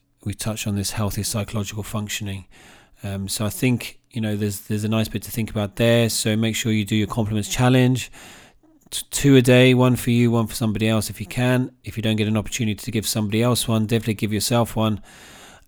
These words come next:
And, um, and on the flip side, if someone gives you a compliment,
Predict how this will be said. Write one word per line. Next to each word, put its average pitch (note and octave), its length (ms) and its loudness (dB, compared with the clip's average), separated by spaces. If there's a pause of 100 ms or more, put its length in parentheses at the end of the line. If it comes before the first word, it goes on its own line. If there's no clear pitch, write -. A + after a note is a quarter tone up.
(120)
And, G#2+ 540 -2
um, G#2+ 560 0 (280)
and G#2 320 -2
on G#2+ 100 2
the G#2+ 60 2
flip C3 280 2
side, A2+ 260 4
if G#2 100 0
someone A#2 340 0
gives A2 300 -2
you A#2 120 2
a A2 60 0
compliment, A#2+ 640 0